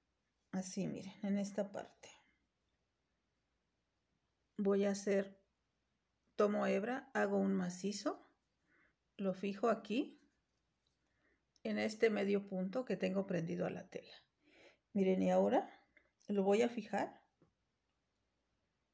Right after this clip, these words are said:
aquí en esta parte, justo en la esquina.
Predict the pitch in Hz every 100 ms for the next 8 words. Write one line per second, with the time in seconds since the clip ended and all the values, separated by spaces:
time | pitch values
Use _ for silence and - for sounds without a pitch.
0 | _ _ _ _ _ - 202 196 202 208
1 | 214 214 - 202 190 175 180 226 208 214
2 | - 208 180 170 - - 202 262 -